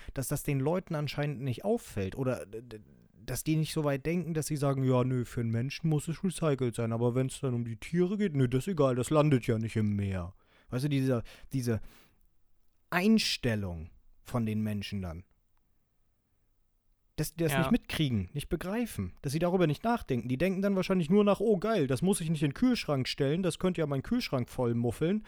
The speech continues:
Speaker 1: äh, das ist super für mich.“ Also ich, nee, versteh's nicht.
Speaker 2: Ich erinnere, ja, ich erinnere mich nur an diese, ähm, diese Mini-Hörnchen, Mini-Croissants, kennst du die?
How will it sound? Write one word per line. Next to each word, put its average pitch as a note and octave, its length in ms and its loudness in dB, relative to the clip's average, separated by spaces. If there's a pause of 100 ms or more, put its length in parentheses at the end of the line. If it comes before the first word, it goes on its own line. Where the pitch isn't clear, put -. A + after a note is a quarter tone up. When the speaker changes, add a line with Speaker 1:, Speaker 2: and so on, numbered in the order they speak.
(320)
Speaker 1:
äh, G3 160 2
das D#3 160 2
ist G#3+ 140 0
super D#3+ 260 4
für A2 180 -2
mich.“ F#2+ 340 -4 (1600)
Also G#2 240 -6
ich, A#2 320 -8 (840)
nee, A2 220 -4 (180)
versteh's A2+ 340 -8
nicht. F2+ 160 -14 (760)
Speaker 2:
Ich D#3+ 260 -6
erinnere, D3+ 640 0
ja, C#3+ 320 -4
ich F3+ 320 -8
erinnere C3 600 0
mich B2+ 340 -2
nur C#3 260 0
an B2+ 180 -2
diese, B2 520 -2 (240)
ähm, B2 680 -4
diese B2+ 240 -4
Mini-Hörnchen, D3+ 1500 0
Mini-Croissants, D3 880 0
kennst D#3+ 240 -2
du F3 40 -2
die? F#3 240 0